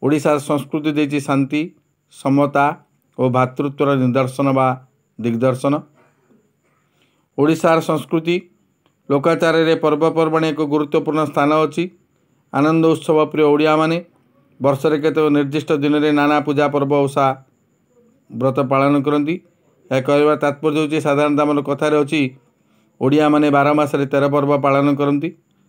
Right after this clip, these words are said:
ଅର୍ଥାତ୍ ପ୍ରତ୍ୟେକ ମାସରେ କିଛି ନା କିଛି ପର୍ବ ଓଡ଼ିଆ ପାଳନ କରିଥାଏ। ଏହାଦ୍ୱାରା ଗୃହ, ଶରୀର ଓ ମନକୁ ନିର୍ମଳ କରି ବିଶ୍ୱାସ ନିଷ୍ଠାର ସହ ପୂଜା ଅର୍ଚ୍ଚନା ମାଧ୍ୟମରେ ଜଗତର ହିତ ସାଧନ ପାଇଁ ଦେବତାଙ୍କର ଆଶୀର୍ବାଦ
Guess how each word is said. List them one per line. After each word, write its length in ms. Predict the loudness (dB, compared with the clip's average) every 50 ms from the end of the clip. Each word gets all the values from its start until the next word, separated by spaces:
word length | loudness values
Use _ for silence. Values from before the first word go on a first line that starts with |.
| _ _ _ _ _ -4
ଅର୍ଥାତ୍ 220 | -2 -2 0 0
ପ୍ରତ୍ୟେକ 300 | -2 -4 -2 0 -2 0 0
ମାସରେ 320 | 0 0 0 0 0 -2 -2
କିଛି 220 | -2 -4 -2 -2
ନା 80 | -2 -2
କିଛି 220 | -2 -2 -2 -4 -2
ପର୍ବ 260 | 0 0 0 0 2 2 2 2
ଓଡ଼ିଆ 240 | 2 2 2 2 0 0 -4 -8 _ _ _ _ _ _ _ _ _ _ _ _ 0
ପାଳନ 240 | 2 2 2 2 2 0
କରିଥାଏ। 400 | 0 0 0 0 0 0 -2 -2 -4 -10 _ _ _ _ _ _ _ _ _ _ _ _ -4
ଏହାଦ୍ୱାରା 460 | 0 2 2 2 2 2 2 4 4 2 2 0 -4 _ _ _ _ _ -8
ଗୃହ, 180 | -4 0 2 4 4 4
ଶରୀର 300 | 2 2 0 0 0 2 2
ଓ 80 | 2
ମନକୁ 320 | 2 2 2 2 0 0 0 0
ନିର୍ମଳ 360 | 2 2 2 2 2 2 2 0
କରି 240 | 0 0 0 0 0 -4 -8 _ _ _ _ _ _ _ _ _ _ -2
ବିଶ୍ୱାସ 420 | -2 -2 0 0 2 2 2 0 0
ନିଷ୍ଠାର 380 | 0 0 0 0 0 0 0 0 0
ସହ 180 | 0 -2 -2 0
ପୂଜା 180 | 0 2 2 2 2
ଅର୍ଚ୍ଚନା 300 | 0 0 -2 -2 0 0
ମାଧ୍ୟମରେ 460 | 0 0 -2 0 0 0 0 0 0
ଜଗତର 360 | 0 0 0 0 -2 0 0 0 0
ହିତ 100 | 0 0 0
ସାଧନ 340 | 0 2 2 2 0 0 -2 0 0
ପାଇଁ 160 | -2 -2 -2 -4 -10 _ _ _ _ _ _ _ _ _ _ _ _ _ -4
ଦେବତାଙ୍କର 520 | 0 0 0 0 0 0 0 2 2 2
ଆଶୀର୍ବାଦ 400 | 2 0 0 -2 0 0 2 2